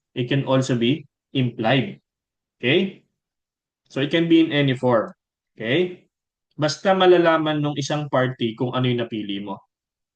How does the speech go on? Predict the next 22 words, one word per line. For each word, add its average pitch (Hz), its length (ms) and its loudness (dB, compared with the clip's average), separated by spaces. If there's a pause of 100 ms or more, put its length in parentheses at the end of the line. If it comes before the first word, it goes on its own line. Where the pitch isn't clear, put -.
So, - 160 -8
it 143 120 -6
can 120 240 0
be 110 200 0
oral 139 400 2 (1080)
or 156 560 0 (400)
it 120 160 -6
can 120 240 0
be, 135 280 0 (560)
ah, 104 200 -6
written. 104 600 -2
Ang 107 120 -16
tawag 120 320 0
natin 120 320 -2
dito, 143 500 -2 (340)
express. - 840 -6 (800)
No, 113 240 -6
ah, 113 200 -2
express - 760 -4 (180)
notice, 113 840 -4
no? 139 340 -8 (260)
Yan. 98 460 -14